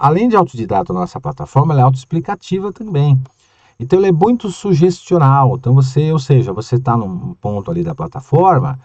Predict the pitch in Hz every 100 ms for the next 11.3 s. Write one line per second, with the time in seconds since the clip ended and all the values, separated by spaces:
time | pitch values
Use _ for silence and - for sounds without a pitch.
0 | _ _ _ _ _ - 131 135 135 151
1 | 139 131 - 139 160 127 98 123 147 113
2 | 90 87 120 160 131 87 104 98 90 90
3 | 85 82 - 127 - - - 175 208 -
4 | 254 - 165 202 233 123 120 165 131 135
5 | - 139 160 135 104 101 - 117 143 -
6 | 123 127 131 131 _ _ _ - 104 107
7 | 127 160 175 156 135 135 131 127 127 127
8 | 131 123 - - 156 170 131 120 113 110
9 | - 104 101 - 107 104 98 90 95 90
10 | - 95 90 82 87 85 - 107 110 107
11 | 113 110